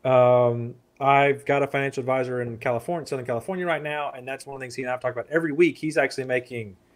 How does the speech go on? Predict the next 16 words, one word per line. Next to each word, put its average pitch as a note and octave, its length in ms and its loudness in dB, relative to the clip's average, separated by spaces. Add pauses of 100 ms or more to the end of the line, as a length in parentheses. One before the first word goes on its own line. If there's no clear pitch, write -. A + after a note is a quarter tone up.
(220)
s-, - 240 -12 (100)
PowerPoint C#3+ 560 2 (120)
slides G2 640 -6 (400)
with B2+ 260 2
kind C#3 160 6
of B2 80 4
a A#2 60 8
weekend C3+ 440 2
review C3 340 4
of A2+ 120 4
what C#3 120 6
in A2 60 -2
the A#2 60 0
world C3 240 4
just A#2+ 180 -2
happened. C3+ 420 -2